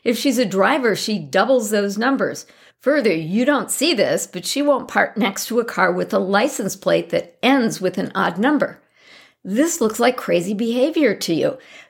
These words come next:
The person doing this crazy behavior would agree with you.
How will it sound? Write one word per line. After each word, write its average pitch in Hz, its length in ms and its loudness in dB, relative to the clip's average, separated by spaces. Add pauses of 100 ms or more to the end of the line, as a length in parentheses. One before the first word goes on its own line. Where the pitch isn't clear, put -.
The 294 220 2
person 311 600 -2
doing 330 480 2
this 202 240 2
crazy 202 400 0
behavior 233 540 2
would 220 240 4
agree 208 540 0
with 196 380 0
you. 127 320 -4